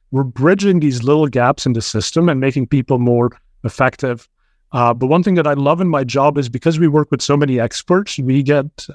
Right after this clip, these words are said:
all these really cool problems that we have to help solve.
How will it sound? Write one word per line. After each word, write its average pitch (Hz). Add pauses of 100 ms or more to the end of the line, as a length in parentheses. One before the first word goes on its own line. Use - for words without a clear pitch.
(140)
all 135
these 139
really 131
cool 135
problems 127 (400)
that 123
we 120
have 127
to 127
help 120
solve. 131